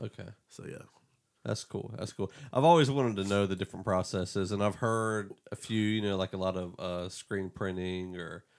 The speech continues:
Speaker 2: Yeah.
Speaker 1: hot press,
Speaker 2: Yeah.
Speaker 1: you know, stuff like that. I had a cousin who had a hot press machine.
Speaker 2: Yeah.
Speaker 1: And he was so excited.
Speaker 2: <laughs>
Speaker 1: He said, "Man, I
Speaker 2: That
Speaker 1: can do anything."
Speaker 2: Yeah, yeah. Well, really, with, when, if you get your hot press, you can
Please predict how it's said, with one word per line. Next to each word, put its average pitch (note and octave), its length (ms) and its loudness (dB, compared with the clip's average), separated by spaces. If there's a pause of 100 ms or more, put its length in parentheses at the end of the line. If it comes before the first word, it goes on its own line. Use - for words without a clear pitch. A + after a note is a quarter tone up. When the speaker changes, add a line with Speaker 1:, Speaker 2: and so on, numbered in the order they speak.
(100)
Speaker 2:
Yeah. A#2 160 -4
Speaker 1:
hot - 260 2
press, G#2 720 0
Speaker 2:
Yeah. A#2 140 0
Speaker 1:
you G2+ 60 0
know, F2+ 240 -6
stuff A2 260 -2
like G2+ 200 0
that. G2 200 2
I G#2 100 6
had A#2+ 140 8
a G2 40 0
cousin G#2+ 440 2
who G#2+ 80 0
had G2+ 140 4
a F2 60 2
hot A#2+ 260 0
press - 260 -4
machine. F2+ 460 -8
Speaker 2:
Yeah. G#2+ 180 0 (640)
Speaker 1:
And F#2 200 -2
he A2+ 120 2
was F#2+ 180 0
so A2 320 2
excited. - 480 -8
Speaker 2:
<laughs> - 20 -14
Speaker 1:
He E3+ 760 6
said, A2+ 180 -2
"Man, D3+ 160 0
I F3+ 80 6
Speaker 2:
That C3 140 8
Speaker 1:
can - 20 -4
do G2 180 -2 (220)
anything." F#3+ 560 4
Speaker 2:
Yeah, D#3 280 10
yeah. G#2+ 280 6 (120)
Well, C3 260 8 (260)
really, C#3 380 6
with, A#2+ 240 6 (160)
when, C3 220 4
if C3 180 4
you C#3 60 2
get C#3 200 0
your C3+ 120 6
hot D3+ 240 0
press, E3+ 260 2
you D#3 60 2
can C3+ 300 2